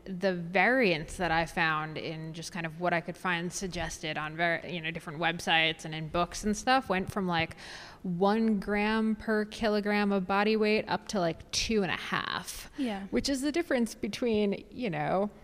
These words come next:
Speaker 1: sixty grams of protein a day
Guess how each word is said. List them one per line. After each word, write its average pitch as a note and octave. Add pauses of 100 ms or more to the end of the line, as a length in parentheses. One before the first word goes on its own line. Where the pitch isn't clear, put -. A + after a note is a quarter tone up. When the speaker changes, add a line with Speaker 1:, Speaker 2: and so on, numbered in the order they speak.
(600)
Speaker 1:
sixty -
grams D4
of D#4 (160)
protein E4
a D#4+
day D#4+